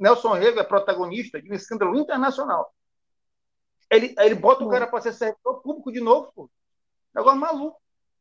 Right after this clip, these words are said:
Speaker 2: E-, ele tem
Speaker 1: Tá
Speaker 2: que
Speaker 1: só,
Speaker 2: ser, ele
Speaker 1: tá
Speaker 2: tem
Speaker 1: só,
Speaker 2: que ser afastado.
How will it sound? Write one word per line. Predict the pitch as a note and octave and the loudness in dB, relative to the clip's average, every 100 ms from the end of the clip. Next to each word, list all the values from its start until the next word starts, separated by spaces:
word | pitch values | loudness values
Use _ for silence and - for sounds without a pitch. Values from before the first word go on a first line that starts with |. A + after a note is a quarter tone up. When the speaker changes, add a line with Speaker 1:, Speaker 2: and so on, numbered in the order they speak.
| _ _ _ _ _ _ _ _ | _ _ _ _ _ _ _ _
Speaker 2:
E-, | - F#3+ G3 A3 A3 | -8 -6 0 2 4
ele | G#3 A#3 | 4 2
tem | C#4 | 4
Speaker 1:
Tá | C4 | 4
Speaker 2:
que | E4+ | 6
Speaker 1:
só, | F#4+ | 6
Speaker 2:
ser, | |
ele | F#4 C4+ | 6 4
Speaker 1:
tá | A3+ A3 | 4 4
Speaker 2:
tem | C#4 | 2
Speaker 1:
só, | C#4+ | 2
Speaker 2:
que | C4+ | 0
ser | D4 D4 F4 E4 | 2 4 4 4
afastado. | - G4+ - A4 G#4+ F#4+ F#4+ G4+ | 4 4 4 8 8 8 6 2